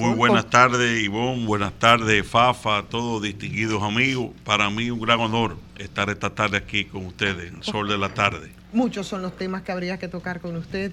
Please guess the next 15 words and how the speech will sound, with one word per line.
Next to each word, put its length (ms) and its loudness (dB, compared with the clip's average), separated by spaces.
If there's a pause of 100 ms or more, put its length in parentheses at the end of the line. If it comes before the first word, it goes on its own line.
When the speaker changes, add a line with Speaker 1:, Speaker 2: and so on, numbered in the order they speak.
Speaker 1:
pero 160 -8
evidentemente 720 -6
nos 160 -2
gustaría, 480 -4
por 280 -8
lo 80 -4
menos 320 -4
a 80 -2
mí, 280 -2 (200)
a... 320 -8 (600)
Eh, 360 -2
hacer, 340 -2
echar 220 -4
una 120 -8
miradita 480 -6